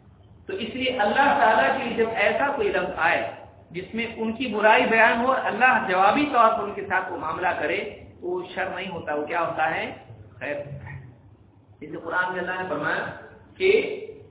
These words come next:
برائی کا بدلہ اتنی ہی برائی کی، فَجَزَاءُ سَيِّئَةٍ سَيِّئَةٌ بِمِثْلِهَا،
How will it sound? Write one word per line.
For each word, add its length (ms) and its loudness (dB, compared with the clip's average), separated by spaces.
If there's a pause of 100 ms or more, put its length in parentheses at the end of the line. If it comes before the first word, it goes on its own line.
(1000)
برائی 420 6
کا 60 -2
بدلہ 280 4
اتنی 540 4
ہی 40 -6
برائی 280 0 (120)
کی، 60 -14 (1120)
فَجَزَاءُ 560 0 (100)
سَيِّئَةٍ 680 0 (520)
سَيِّئَةٌ 480 -2
بِمِثْلِهَا، 720 -6